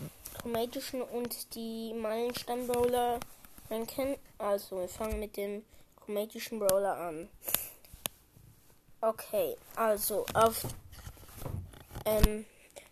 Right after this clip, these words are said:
dem dreizehnten Platz, finde ich, ist <clears throat> Shelly. Äh, was für Shelly? Was für Shelly?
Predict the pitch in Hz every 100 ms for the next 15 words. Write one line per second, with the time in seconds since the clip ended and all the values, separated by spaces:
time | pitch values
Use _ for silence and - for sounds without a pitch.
0 | - 208 208 208 - - 208 220 - 262
1 | 269 - 254 - 254 247 240 - - -
2 | - - - - _ _ _ _ _ _
3 | _ _ _ _ _ _ - - - 247
4 | 247 240 214 - 226 240 233 - - -
5 | - - - _ _ - 226 226 226 -
6 | - - - - - - - _ _ _
7 | _ _ _ _ _ _ _ _ - 311
8 | 302 - - 277 277 247 233 - - -
9 | _ - - - - - - - - -
10 | - - - - - - - - - -
11 | - - - - - - - - - -
12 | 240 247 233 220 214 - 240 233 190 -
13 | 226 - - 233 233 233 208 208 220 -
14 | 320 - - 277 320 339 285 262 254 247
15 | 247